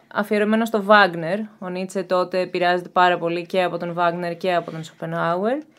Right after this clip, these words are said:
Διαπραγματεύεται την γέννηση, την εξέλιξη και τον θάνατο με έναν τρόπο της τραγωδίας,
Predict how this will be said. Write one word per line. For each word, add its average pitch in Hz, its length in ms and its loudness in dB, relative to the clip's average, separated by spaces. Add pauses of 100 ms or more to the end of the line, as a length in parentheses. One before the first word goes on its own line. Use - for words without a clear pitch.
(480)
Διαπραγματεύεται 226 1300 4 (920)
την 220 460 2
γέννηση, 226 760 2
την 202 140 -6
εξέλιξη 220 680 0
και 208 100 -4
τον 196 220 -2
θάνατο 208 460 4
με 147 80 -8
έναν 147 140 -8
τρόπο 147 260 -4
της 170 140 -14
τραγωδίας, 156 880 -2